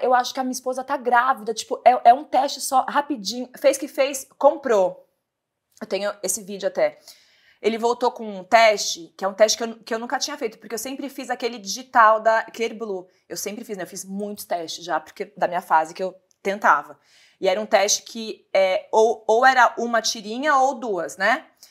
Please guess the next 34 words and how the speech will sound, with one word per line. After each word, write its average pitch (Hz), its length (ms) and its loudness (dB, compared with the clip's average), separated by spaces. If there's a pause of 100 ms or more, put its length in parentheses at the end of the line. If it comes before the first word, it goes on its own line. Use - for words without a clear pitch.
(180)
Aí 196 140 2
eu 208 40 -2
fui 233 300 -8
lá 208 140 4
no 220 100 -6
banheiro 247 800 -4
e 262 120 -8
aí, 277 600 -6
enfim, 311 380 -8
ti-, - 340 -10
tinha 214 360 -4
uma 285 340 0 (280)
tirinha 202 380 -6
muito 294 440 0
forte 226 680 8 (760)
e 254 100 0
a 254 100 6
outra 277 280 -2 (460)
quase 320 280 4
nada. 269 460 4
Aí 269 100 4
eu - 40 -10
falei, - 200 -2 (180)
aí 247 140 6
eu 302 60 4
voltei 294 220 0
assim 294 140 -4
e - 40 -12
falei, 302 160 0
"A 320 80 0
Deck, 403 460 6 (520)
tipo - 120 -4
assim, 185 560 -4
eu, 190 140 6